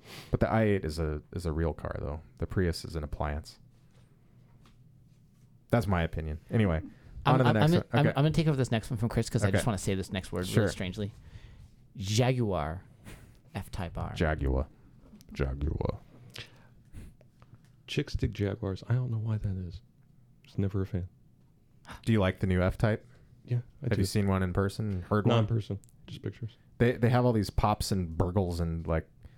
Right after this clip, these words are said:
Speaker 1: crazy race car engine sounds that they've programmed into it.
Speaker 3: Yeah, B M W is doing that too. In fact, Porsche's piping in sound.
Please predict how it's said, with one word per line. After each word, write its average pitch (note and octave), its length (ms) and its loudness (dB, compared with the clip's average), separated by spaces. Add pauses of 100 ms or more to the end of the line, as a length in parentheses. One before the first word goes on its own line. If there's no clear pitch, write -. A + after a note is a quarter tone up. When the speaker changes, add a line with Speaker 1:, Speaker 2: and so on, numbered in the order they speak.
(240)
Speaker 1:
crazy F#2+ 320 2
race F2+ 220 2
car F2+ 200 2
engine F2+ 300 0
sounds E2 340 -2
that E2 120 -2
they've E2 180 0 (340)
programmed F2+ 400 2
into F2 340 0
it. - 120 0
Speaker 3:
Yeah, A#2 600 2
B A2+ 80 0
M G2+ 60 2
W F#2+ 240 0
is F2+ 80 -8
doing F#2 180 0
that F2+ 160 -2
too. - 180 -4
In F#2 140 -2
fact, - 260 -4 (560)
Porsche's G2 420 0
piping F#2+ 320 0
in F#2 100 -2
sound. F#2 540 -4